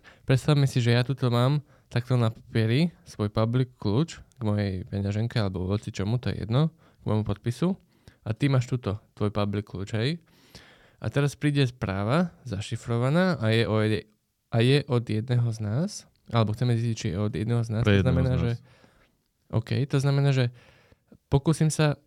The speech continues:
Speaker 1: ju dešifrovať môjim public kľúčom, hej? A keď to na-, keď to nejde, to znamená, že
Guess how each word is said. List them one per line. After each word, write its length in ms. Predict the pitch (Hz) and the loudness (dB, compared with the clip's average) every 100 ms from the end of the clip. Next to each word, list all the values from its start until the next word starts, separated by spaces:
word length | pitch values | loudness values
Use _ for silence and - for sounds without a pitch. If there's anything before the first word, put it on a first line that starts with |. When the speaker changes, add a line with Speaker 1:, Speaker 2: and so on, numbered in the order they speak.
| _ | _
Speaker 1:
ju 320 | - 120 131 | 2 4 4
dešifrovať 960 | 117 117 123 160 - 131 120 135 - - | 4 2 2 0 0 2 2 0 -4 -8
môjim 400 | - 120 120 113 | 0 2 2 2
public 400 | 107 107 110 120 | 0 0 0 -2
kľúčom, 560 | - 120 120 151 165 185 - _ _ - | -2 -4 0 0 0 -4 -8 _ _ -12
hej? 320 | - 117 143 160 _ _ _ _ _ | -4 -2 -2 -6 _ _ _ _ _
A 80 | - | -8
keď 180 | 123 135 | -2 0
to 120 | 135 | 2
na-, 180 | 123 113 _ _ | 2 0 _ _
keď 140 | - 123 | -6 -2
to 80 | 127 | 0
nejde, 300 | 113 117 139 | 2 0 0
to 140 | 139 | -2
znamená, 380 | 127 123 123 123 | -2 0 2 0
že 320 | 120 120 117 | 0 0 0